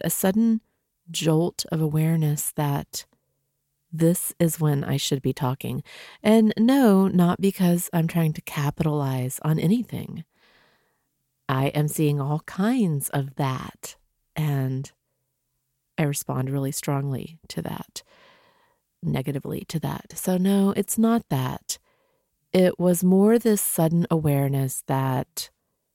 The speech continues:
maybe I can offer something right now, because I know that many of you may be needing talk,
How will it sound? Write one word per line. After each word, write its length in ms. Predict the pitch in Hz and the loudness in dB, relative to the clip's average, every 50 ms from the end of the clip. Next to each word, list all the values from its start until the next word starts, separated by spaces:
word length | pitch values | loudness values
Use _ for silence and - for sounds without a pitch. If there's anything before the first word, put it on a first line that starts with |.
| _ _ _ _ _ _ _ _ - | _ _ _ _ _ _ _ _ -2
maybe 920 | 151 147 139 139 143 151 165 165 190 190 196 190 196 196 190 190 196 _ _ _ _ _ _ _ _ _ _ _ _ _ _ _ _ _ _ _ _ _ | -2 0 2 2 2 0 2 2 2 4 4 4 4 2 0 -2 -4 _ _ _ _ _ _ _ _ _ _ _ _ _ _ _ _ _ _ _ _ _
I 140 | - 156 160 | 0 0 0
can 220 | - - 175 - - _ - | 2 0 0 0 -2 _ 0
offer 460 | 147 143 143 139 - - 147 139 135 | 2 2 2 2 2 2 0 0 0
something 720 | - - - 123 127 - _ 135 131 120 139 139 - 180 _ _ _ _ _ _ _ _ _ _ _ _ _ _ _ _ _ _ _ | 0 -4 -6 -6 -6 -8 _ -8 -8 -6 -8 -12 -14 -14 _ _ _ _ _ _ _ _ _ _ _ _ _ _ _ _ _ _ _
right 320 | - 160 143 139 135 - - | -4 -2 0 0 -2 -2 -4
now, 220 | - 139 139 120 _ _ _ _ _ _ _ | -6 -6 -6 -8 _ _ _ _ _ _ _
because 340 | - 175 - 190 180 180 - _ | -2 4 4 4 4 4 0 _
I 240 | 185 180 196 214 233 | -2 0 2 2 2
know 400 | 247 254 247 240 240 226 220 220 | 2 2 4 4 4 4 4 4
that 180 | 196 185 - | 2 0 0
many 640 | - 160 160 160 165 165 170 175 196 208 202 190 175 | 0 0 2 4 4 4 4 6 6 6 6 4 4
of 160 | 170 160 156 | 2 -2 -4
you 500 | 170 151 160 151 151 156 170 190 226 254 _ _ _ _ _ _ _ _ _ _ _ _ _ _ _ | -6 -2 -2 0 0 0 -2 -4 -6 -8 _ _ _ _ _ _ _ _ _ _ _ _ _ _ _
may 220 | 160 151 151 160 170 | -2 0 0 0 0
be 180 | 165 170 170 | 0 0 0
needing 640 | 165 160 151 151 156 151 147 147 143 143 143 143 135 _ _ _ _ _ _ - | 0 0 0 0 -2 -2 -2 -2 -4 -6 -6 -8 -12 _ _ _ _ _ _ -20
talk, 600 | - - 160 131 123 - _ _ _ - _ _ | -12 -10 -8 -8 -8 -10 _ _ _ -20 _ _